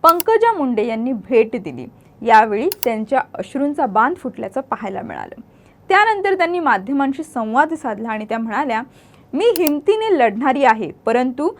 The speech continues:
या गोष्टींनी प्रचंड डगमगली आहे.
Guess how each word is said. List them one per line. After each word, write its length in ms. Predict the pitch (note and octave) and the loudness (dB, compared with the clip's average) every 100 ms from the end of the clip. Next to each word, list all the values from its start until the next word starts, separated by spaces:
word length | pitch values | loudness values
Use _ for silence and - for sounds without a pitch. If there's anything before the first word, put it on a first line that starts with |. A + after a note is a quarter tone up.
| - - | -18 -2
या 120 | D4+ | 4
गोष्टींनी 600 | E4+ C4 C4+ - F#4+ G4 | 4 6 2 2 0 0
प्रचंड 500 | G#4+ A#3+ A#3 C#4+ C#4+ | -4 -2 0 0 0
डगमगली 500 | D4+ A3 F#3+ F3 D#3 | 2 0 -2 -8 -8
आहे. 240 | D3 F#3+ | -8 -12